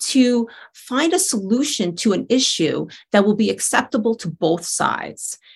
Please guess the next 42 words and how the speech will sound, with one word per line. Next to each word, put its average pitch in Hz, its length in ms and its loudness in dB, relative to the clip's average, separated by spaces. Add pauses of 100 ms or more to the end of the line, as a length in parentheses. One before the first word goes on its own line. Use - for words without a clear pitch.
(180)
Now, 214 300 4
if - 220 -8
we're 480 160 6
doing 240 320 2
that, - 300 -2 (720)
we 196 160 -2
have 277 360 -6
to 247 80 0
be 170 380 -2 (220)
in 175 160 0
good 175 200 0
faith. - 460 -6 (400)
We 233 80 4
can't 320 360 0
be 240 120 6
going 190 640 0
into 220 400 2
it 156 200 0 (180)
with 170 200 0
bad - 260 0
faith. - 440 -10 (160)
I, - 120 2
now, 202 320 2
have 202 260 2
I 190 280 2 (360)
dealt 202 240 4
with 226 160 4
bad 208 200 4
actors 247 440 0
before? 269 360 0
Yes. 214 520 0 (420)
But 214 120 4
I'm 240 320 6
not 226 460 4
gonna 220 200 0
compromise 170 840 0
my 175 280 2
integrity 208 760 0
because 180 300 -6
of 165 100 -12
someone 156 420 0
else. - 380 -8